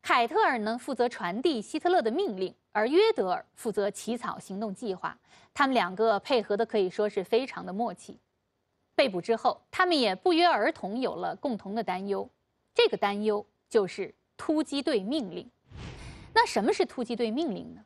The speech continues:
这还要追溯到一九四二年八月，当时呢，德军在东普鲁士的一片松树林设置了一个名为“狼穴”的元首指挥部，这里地靠苏联前线。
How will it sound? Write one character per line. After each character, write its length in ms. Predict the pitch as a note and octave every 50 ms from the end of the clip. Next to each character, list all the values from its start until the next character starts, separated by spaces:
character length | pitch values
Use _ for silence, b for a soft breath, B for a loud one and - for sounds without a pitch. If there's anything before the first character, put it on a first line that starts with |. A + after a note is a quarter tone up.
| _ _ _ _ _ _ _ _ _ _ _ _ _ _ _ _
这 120 | - A4+ A4+
还 120 | - D#4+
要 140 | D#4 F#4+ G4+
追 180 | F#4 F#4+ G4+ G4+
溯 160 | F#4+ - G4
到 140 | C#4+ C4+ C4
一 100 | C#4+ D4
九 140 | C4 G#3+ F3+
四 160 | - - E4
二 160 | D#4 C#4 A3+
年 200 | F#3+ F#3 F#3 G3+
八 240 | A#3+ D4+ D4 D#4 E4
月， 220 | D#4+ C#4 G#3 - _ _ _ _ _ _ _ _ _ _ -
当 180 | - E4+ F#4 -
时 200 | - - G#3 G#3+
呢， 160 | B3 C#4+ C#4 b b b b b
德 180 | - C4+ D4 G4
军 280 | F#4 - F#4+ G#4 G#4 G4+
在 280 | - F#4+ C#4+ B3 A3+ A3
东 160 | - - A4+ A#4+ A#4+ A4+
普 160 | - - A#3 C4
鲁 100 | A#3+ F#3+
士 200 | F3 - C4+ A3
的 60 | G3+
一 140 | G3 G3+ A3+
片 300 | - - C#4 A#3 G#3+ G#3+
松 280 | - - F#4 G4+ G4+
树 180 | G4 - F#4 A#3
林 340 | G3 F#3 F#3 F3+ G#3 C#4 - b b b b b
设 240 | - - G#4+ F#4 D4
置 120 | - C#4
了 80 | B3 A#3
一 140 | A3+ C4
个 100 | C#4 D#4+
名 280 | C4+ A#3 G#3+ G#3+ B3+ D#4
为 160 | D4+ B3 B3+ C4+
“狼 340 | C4+ A#3 F#3+ E3 F3+ B3
穴” 260 | D#4+ - - G4 C4+ G3+
的 140 | F#3+ - - _
元 220 | - G3+ G3 C4
首 200 | E4 - A3 F3+
指 140 | F#3 - G#3+
挥 160 | - - F#3
部， 200 | F#3 - - - _ _ _ _ _ b b b b b b b b
这 140 | - G#4 G#4
里 220 | E4 A#3+ G3+ F3+
地 180 | - - D#4 C#4+
靠 260 | G#3+ - - A#3 G3+
苏 220 | - - - D4+ D4+
联 180 | A#3 F#3 G#3
前 280 | B3+ - A3 E3 F#3+ G#3
线。 220 | - D#4 B3+ -